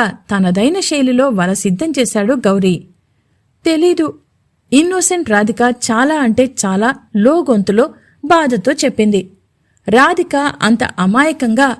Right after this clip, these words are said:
"తెలీదు" అని చెప్పేసరికి గౌరీ తన కోరికని తిరిగి రాధిక ముందు ఉంచుతాడు.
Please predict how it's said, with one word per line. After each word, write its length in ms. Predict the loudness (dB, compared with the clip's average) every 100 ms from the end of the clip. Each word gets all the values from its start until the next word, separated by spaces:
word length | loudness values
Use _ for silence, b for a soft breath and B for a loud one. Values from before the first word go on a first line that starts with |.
| -10 0
"తెలీదు" 520 | 2 2 0 -4 -6 -6
అని 160 | -2 0 0
చెప్పేసరికి 680 | -4 0 0 0 -2 -4 -10 b b b
గౌరీ 460 | 2 2 2 -2 -6 -4
తన 100 | -2
కోరికని 580 | -2 2 2 2 0 -2
తిరిగి 400 | -2 0 0 0
రాధిక 380 | -2 -2 -2 0
ముందు 260 | 0 0 0
ఉంచుతాడు. 580 | -2 -2 -2 -2 -2